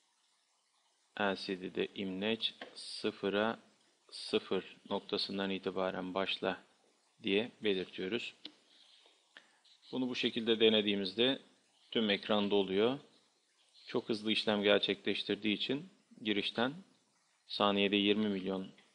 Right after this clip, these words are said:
işlem gerçekleştirebiliyor. Bu da oldukça yüksek bir hız. Bunun önüne geçebilmek için şöyle bir döngü kullanacağız. Yine benzer şekilde keypad'den okuma yap.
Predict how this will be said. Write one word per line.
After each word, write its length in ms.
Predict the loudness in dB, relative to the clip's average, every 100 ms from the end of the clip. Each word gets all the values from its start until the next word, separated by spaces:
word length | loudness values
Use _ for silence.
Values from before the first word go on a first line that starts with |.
| _ -10
işlem 320 | -4 -2 2
gerçekleştirebiliyor. 1000 | 0 0 -2 -2 -2 -2 -4 0 -2 -2
Bu 100 | -2
da 60 |
oldukça 380 | -2 -2 -4 -2
yüksek 380 | -2 0 -2 -4
bir 80 | -4
hız. 280 | -4 -6 -14 -20 -20 -20 _ -6
Bunun 180 | 2 4
önüne 260 | 6 6 6
geçebilmek 580 | 4 4 0 0 -2
için 380 | -2 -4 -6 -12 _ _
şöyle 440 | -12 0 2 4 0
bir 160 | -4 -8 _ _ _ _ _ _ _ _ _ _ _ _ _ 0
döngü 300 | 0 0 -4
kullanacağız. 800 | -6 -6 -6 -2 0 0 -2 -10 _ _ _ _ _ _ _ _ _ _ _ _ _ _ _ _ _ _ _ _
Yine 280 | -2 0 4
benzer 360 | 4 4 4
şekilde 640 | 4 0 -2 -2 4 4 2 -8 -2
keypad'den 600 | -2 4 4 4 0 0
okuma 400 | -4 -2 2 4
yap. 240 | 2 0